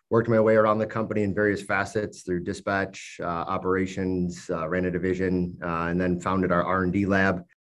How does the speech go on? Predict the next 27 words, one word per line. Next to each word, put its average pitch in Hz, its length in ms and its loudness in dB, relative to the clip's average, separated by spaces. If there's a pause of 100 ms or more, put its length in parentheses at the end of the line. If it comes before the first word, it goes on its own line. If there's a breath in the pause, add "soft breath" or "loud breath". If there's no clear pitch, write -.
(180)
about 90 320 2
four 107 100 2
or 92 60 -2
five 95 200 2
years 101 180 0
ago. 104 380 2 (380 loud breath)
And 92 400 0
now 98 240 4
I 92 240 2
oversee 98 640 0
what 92 160 2
we 92 80 -4
call 92 200 0
our 90 120 4
customer 92 400 -2
development 90 420 2
group, 87 280 -2
which 85 200 -2
includes 90 420 -2
our 90 240 2
inside 92 380 0
sales, 90 480 2
marketing, 90 600 0
and 87 280 0
technical 90 380 -6
services 82 520 -6
group. 69 260 -12